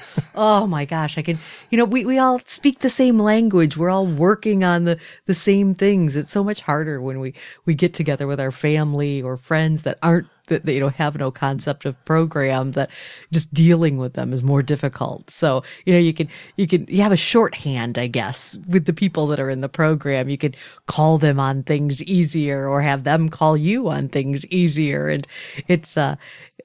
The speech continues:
Speaker 2: and, and yeah, you're just all working under the same concept of things. Um, so yeah, I, I, I definitely think there is. And I think everybody needs a twelve-step program. Perhaps not this one, but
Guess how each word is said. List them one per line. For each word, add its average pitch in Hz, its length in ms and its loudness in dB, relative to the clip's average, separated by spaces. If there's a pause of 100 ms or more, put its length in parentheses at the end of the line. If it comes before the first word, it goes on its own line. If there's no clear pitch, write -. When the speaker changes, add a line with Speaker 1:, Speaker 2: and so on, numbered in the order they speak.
(420)
Speaker 2:
and, 208 220 0
and 254 220 2
yeah, 254 160 2
you're 156 180 0
just 202 300 -4
all 208 180 2
working 160 580 0
under 170 240 4
the 147 140 0
same 139 640 -2 (840)
concept - 1080 -6
of - 180 -4
things. - 640 -8 (340)
Um, 151 320 2 (640)
so 160 340 0
yeah, 139 300 -2 (100)
I, 131 340 -4
I, 156 120 -2
I 160 60 2
definitely 143 500 -2
think 127 240 -8
there 120 200 -2
is. 123 420 -2
And 120 320 -4
I 127 200 -2
think 135 200 -2
everybody 117 300 -6
needs 113 200 -8
a 120 40 -6
twelve-step 123 460 -4
program. 127 300 -4
Perhaps 170 460 2
not 294 180 2
this 320 240 2
one, 208 360 2
but 190 180 0